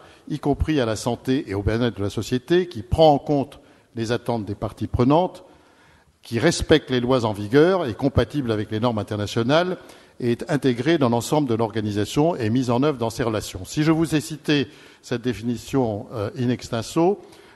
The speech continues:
euh, c'est parce que finalement le message à retenir, c'est que la responsabilité sociétale, c'est la contribution concrète des organisations au développement durable. Et par conséquent, développement durable, qui sont des objectifs généraux,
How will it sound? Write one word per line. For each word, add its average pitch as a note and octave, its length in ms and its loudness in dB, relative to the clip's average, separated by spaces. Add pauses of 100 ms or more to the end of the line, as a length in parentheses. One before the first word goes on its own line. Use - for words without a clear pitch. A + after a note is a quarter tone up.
euh, A#2+ 200 0
c'est C3+ 160 2
parce C#3 220 0
que C#3 140 2
finalement D#3 480 2
le C3 120 2
message C#3 340 2
à C3+ 40 6
retenir, C3 380 2
c'est A#2 140 -2
que - 60 -4
la D3+ 80 4
responsabilité C#3+ 600 2
sociétale, B2+ 680 2 (420)
c'est - 260 4
la D#3+ 100 6
contribution C#3 800 4 (380)
concrète C3+ 600 4 (200)
des C3+ 160 2
organisations B2 800 2
au A#2+ 80 0
développement A2 440 0
durable. G#2 400 -2 (200)
Et A2+ 100 -6
par A2 120 2
conséquent, B2 600 2 (340)
développement A#2+ 440 4
durable, A2+ 560 4
qui G#2 100 -14
sont A#2 140 -4
des G#2 140 -4
objectifs A2+ 360 -2
généraux, A2 480 0